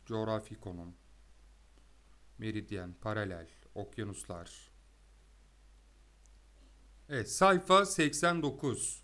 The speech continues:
Sorulara bakalım. Ekvatora uzaklığı en az olan ilimiz hangisidir? Hatay olması gerekiyordu. En uzak demiş olsaydı Sinop olacaktı.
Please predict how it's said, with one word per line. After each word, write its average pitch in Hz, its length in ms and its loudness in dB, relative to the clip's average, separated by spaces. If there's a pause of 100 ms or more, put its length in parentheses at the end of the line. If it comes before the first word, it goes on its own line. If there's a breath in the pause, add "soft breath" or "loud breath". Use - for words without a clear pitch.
Sorulara 117 520 0
bakalım. 135 460 0 (680 soft breath)
Ekvatora 214 580 4
uzaklığı 202 720 2
en 233 180 -2
az 151 360 0
olan 127 360 0 (100)
ilimiz 185 720 -2
hangisidir? 175 920 -4 (840)
Hatay 127 480 0
olması 131 420 0
gerekiyordu. 120 540 -2 (520 soft breath)
En 233 140 -2
uzak 123 440 -2
demiş 151 280 -2
olsaydı 165 640 2 (340)
Sinop - 540 0
olacaktı. 107 580 -4